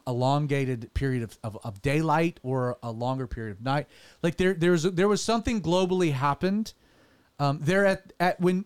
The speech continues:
Jesus is not dead, but he says, "My God, my God, why have you forsaken me?" And,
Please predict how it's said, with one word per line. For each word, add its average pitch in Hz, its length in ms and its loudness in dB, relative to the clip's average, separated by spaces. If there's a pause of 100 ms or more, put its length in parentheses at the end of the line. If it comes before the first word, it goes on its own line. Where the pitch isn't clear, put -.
Jesus 190 360 -2
is 165 60 -6
not 165 220 0
dead, 185 200 2
but 139 120 -2
he 156 100 0
says, 151 200 -2
"My 147 140 0
God, 147 240 0
my 143 120 0
God, 131 180 0
why 127 100 0
have 127 120 -2
you 117 100 -6
forsaken 160 440 -2
me?" 165 160 0
And, 143 120 -2